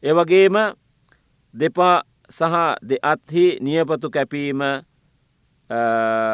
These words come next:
නමුත් එයින් කිසිවක් ඉබේ හැලීම නැත්නම් අමතක වීමෙන් හෝ නොදැනුවත්වම සිදු කිරීම වරදක් නෙමෙයි.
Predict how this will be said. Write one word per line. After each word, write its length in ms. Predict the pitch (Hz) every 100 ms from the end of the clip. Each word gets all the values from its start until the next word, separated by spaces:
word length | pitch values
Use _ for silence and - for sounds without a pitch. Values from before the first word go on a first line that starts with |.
| 92 - -
නමුත් 480 | 104 135 170 185 -
එයින් 340 | 147 170 170
කිසිවක් 460 | 160 147 170 170 160 _ _ _ -
ඉබේ 380 | 123 165 170 165
හැලීම 500 | 139 147 170 170 165 170 -
නැත්නම් 640 | 139 135 147 156 156 156 - _ _ _
අමතක 400 | 131 135 165 160
වීමෙන් 460 | 165 170 165 165 160
හෝ 260 | 165 165 156
නොදැනුවත්වම 720 | 135 147 165 165 165 165 156
සිදු 260 | 151 143 156
කිරීම 300 | 156 156 175
වරදක් 480 | 165 143 139 139 139
නෙමෙයි. 340 | 143 127